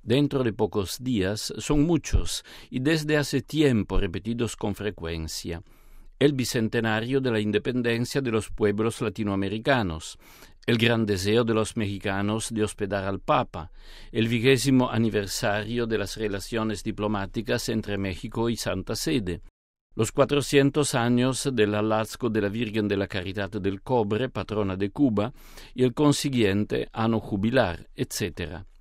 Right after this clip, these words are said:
Estas son las ocasiones de la visita, pero en el centro de cada viaje del Papa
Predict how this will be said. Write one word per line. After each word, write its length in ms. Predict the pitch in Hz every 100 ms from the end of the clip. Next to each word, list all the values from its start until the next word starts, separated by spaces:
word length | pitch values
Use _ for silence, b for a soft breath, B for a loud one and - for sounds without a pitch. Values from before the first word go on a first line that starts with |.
| - - - b b b b -
Estas 400 | 175 175 - 165
son 320 | - 143 143
las 180 | 147 -
ocasiones 640 | 113 113 101 110 113 120 -
de 120 | 107
la 80 | 101
visita, 640 | 110 110 110 92 104 98 B B B
pero 300 | - 139 165
en 120 | 156 156
el 140 | 147
centro 460 | - 180 190 170 131
de 80 |
cada 260 | 110 135 123
viaje 420 | 110 127 139 -
del 200 | 123 104
Papa 480 | - 107 110 135 143